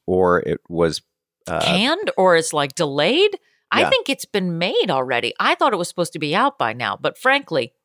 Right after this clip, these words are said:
Speaker 2: we will take advantage when it does.
Speaker 1: Absolutely.
Speaker 2: And I will hang on to the coattails of all their P R. And whenever anybody wants to, goes to Google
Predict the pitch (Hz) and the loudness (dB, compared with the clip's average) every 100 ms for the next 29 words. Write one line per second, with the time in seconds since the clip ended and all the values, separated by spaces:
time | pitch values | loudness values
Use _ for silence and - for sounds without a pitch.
0 | - 214 220 196 - 170 156 127 196 208 | -8 -6 -2 -2 0 0 0 -2 0 0
1 | - 131 - 151 139 135 - 269 180 156 | -4 -8 -2 -2 -2 -4 0 2 2 -2
2 | - 196 208 - - 196 196 226 170 170 | 2 2 2 0 -4 0 2 2 2 2
3 | 196 202 175 156 170 156 196 175 - 147 | -2 -2 -2 -2 -6 -4 -2 -2 0 0
4 | 135 151 143 135 131 - 170 220 165 160 | 2 2 2 2 -2 -2 -2 2 2 0
5 | - - 147 151 143 147 160 226 170 143 | -8 -6 -4 0 0 0 0 -2 0 -2
6 | 135 131 131 - 135 156 139 - 123 247 | -2 -6 -6 -12 -6 -4 -2 -6 0 2
7 | 302 165 127 | 4 2 0